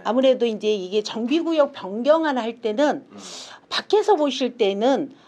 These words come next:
Speaker 1: 아, 조합에서 아무 일도 안 한다라고 생각을
Speaker 2: 아,
Speaker 1: 하시고 계셔요.
Speaker 2: 그렇죠.
Speaker 1: 근데
Speaker 2: 예.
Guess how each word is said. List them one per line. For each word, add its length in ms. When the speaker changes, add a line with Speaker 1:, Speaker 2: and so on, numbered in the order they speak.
Speaker 1:
아, 80
조합에서 500
아무 180
일도 220
안 220
한다라고 480
생각을 380
Speaker 2:
아, 40
Speaker 1:
하시고 320
계셔요. 300
Speaker 2:
그렇죠. 100
Speaker 1:
근데 160
Speaker 2:
예. 460